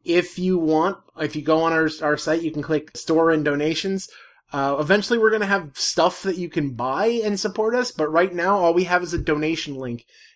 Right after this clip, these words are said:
and those donations are tax deductible. So if you want, you can just click on that link and support us. We would greatly appreciate it. Our goal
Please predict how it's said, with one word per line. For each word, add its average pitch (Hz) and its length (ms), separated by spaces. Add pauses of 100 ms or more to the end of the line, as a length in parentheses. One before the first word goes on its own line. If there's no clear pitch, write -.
and 147 400
those 156 240
donations 151 960
are 151 200
tax 156 340
deductible. 139 600 (440)
So 151 560
if 147 320
you 156 140
want, 165 360
you 160 160
can 147 360
just 143 400
click 160 200
on 160 140
that 156 160
link 156 240
and 143 140
support 160 400
us. 165 180
We 147 80
would 135 160
greatly 151 340
appreciate 160 600
it. 165 180 (300)
Our 160 160
goal 165 580